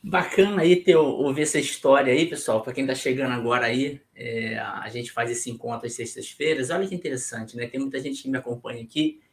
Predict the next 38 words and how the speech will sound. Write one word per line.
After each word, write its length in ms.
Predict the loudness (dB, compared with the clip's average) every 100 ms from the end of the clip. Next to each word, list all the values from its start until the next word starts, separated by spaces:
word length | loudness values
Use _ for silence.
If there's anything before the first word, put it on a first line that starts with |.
| _ -10
que 120 | -4
tá 140 | 0
nesse 240 | 0 -2 -2
momento 400 | 0 0 0 -4
de 120 | -10
transição, 680 | -8 -8 -6 -2 0 2
mas 320 | 2 2 0 -2
também, 640 | -2 0 0 0 -2 -4 _ _ _ _ -14
quando 100 | -10
a 20 |
gente 80 | -4
fala 140 | -2
de 60 | 0
transição, 460 | 0 0 0 -2
né, 80 | -2
pessoal, 460 | -4 -4 0 0 0
é 80 | 0
você 320 | 0 -2 -4
também 280 | -6 -6 -6
ter 100 | -2
coragem 320 | 2 2 0
na 80 | -4
tua 140 | -2
empresa. 500 | 0 2 0 0 -8 -10
O 180 | -2 -2
Ibsen 280 | -2 -8
falou 180 | -8 -8
de 140 | -8 -10
coragem 440 | -6 -4 -4 -4
aí, 300 | 0 0 -2 _ _ _ _
a 140 | -2
Leia 500 | 2 4 4 4 2
e 100 | 0
a 200 | 0 0
Vanessa 360 | -2 -2 -6 -6
falaram 360 | -4 0 2 0
de 140 | -2
atitude. 680 | -4 -6 -10 -10 -10 -12